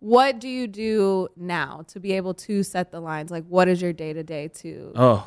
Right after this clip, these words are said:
Speaker 1: to do that?
Speaker 2: So <laughs> I'm trying to, um, like, when I would get in, obviously, you know, like, on a regular day, obviously it's a big time right now because of March Madness and
Speaker 1: Yeah.
Speaker 2: and, um, you know, it's kinda easier to book these games or to make the lines for these games, and I'll explain because,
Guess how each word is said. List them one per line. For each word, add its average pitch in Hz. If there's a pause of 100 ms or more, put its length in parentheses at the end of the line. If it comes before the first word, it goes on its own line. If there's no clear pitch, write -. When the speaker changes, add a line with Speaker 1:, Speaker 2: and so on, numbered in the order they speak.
Speaker 1:
to 190
do 175
that? - (280)
Speaker 2:
So 123 (580)
<laughs> -
I'm 107
trying 117
to, 101 (560)
um, 123
like, 113
when 131
I 139
would 123
get 131
in, 113 (580)
obviously, 113
you 110
know, 104
like, 110
on 110
a 107
regular 110
day, 107
obviously 107
it's 110
a 95
big 104
time 107
right 104
now 110
because 98
of 104
March 104
Madness 107
and 196
Speaker 1:
Yeah. 190 (600)
Speaker 2:
and, 107
um, 98
you 123
know, 123
it's 117
kinda 143
easier 123
to 107
book 98
these 117
games 110
or 110
to 101
make 110
the 104
lines 110
for 110
these 98
games, 104
and 104
I'll 101
explain 110
because, 104